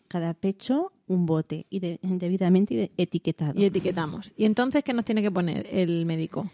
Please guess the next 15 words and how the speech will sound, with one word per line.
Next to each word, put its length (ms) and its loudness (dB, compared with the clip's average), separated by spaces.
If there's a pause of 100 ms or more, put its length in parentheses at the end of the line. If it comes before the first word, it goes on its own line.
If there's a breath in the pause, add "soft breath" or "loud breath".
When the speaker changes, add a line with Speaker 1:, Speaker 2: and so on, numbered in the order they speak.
(140)
Speaker 1:
En 100 4
cada 220 4
uno 140 8
de 100 6
los 100 6
volantes 480 2
especificar 760 -2
qué 120 -4
pecho 340 -2
es, 200 -2
pecho 300 -2
derecho 520 -4
o 80 -6
pecho 220 -2
izquierdo, 560 -2